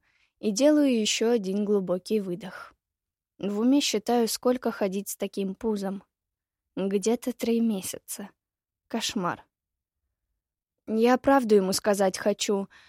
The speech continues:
но он не верит, что всё кончено, поэтому пока тяну. Иду в магазин — Смотрю на какую-то вещь для ребёнка, и спустя несколько часов приезжает машина с точно такой же.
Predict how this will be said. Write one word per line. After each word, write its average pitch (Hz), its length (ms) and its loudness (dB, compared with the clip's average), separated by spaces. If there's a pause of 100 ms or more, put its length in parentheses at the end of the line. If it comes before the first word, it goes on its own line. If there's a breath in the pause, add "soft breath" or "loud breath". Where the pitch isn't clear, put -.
(200 soft breath)
но 214 180 2
он 277 160 8
не 277 140 8
верит, 185 500 -2 (140)
что - 260 -10
всё - 220 -4
кончено, 190 720 0
поэтому 214 400 0
пока 311 400 -2
тяну. 214 500 2 (1200)
Иду 240 280 -2
в 285 40 6
магазин — 240 680 4 (800)
Смотрю 208 400 0
на 262 120 4
какую-то 214 480 0
вещь 202 260 2
для 190 200 -2
ребёнка, 240 560 0 (360 loud breath)
и 202 80 -4
спустя 262 400 0
несколько 277 460 2
часов 233 420 -4
приезжает 202 540 0
машина 233 500 -2
с - 100 -8
точно 214 400 -6
такой 202 500 -6
же. 202 220 -10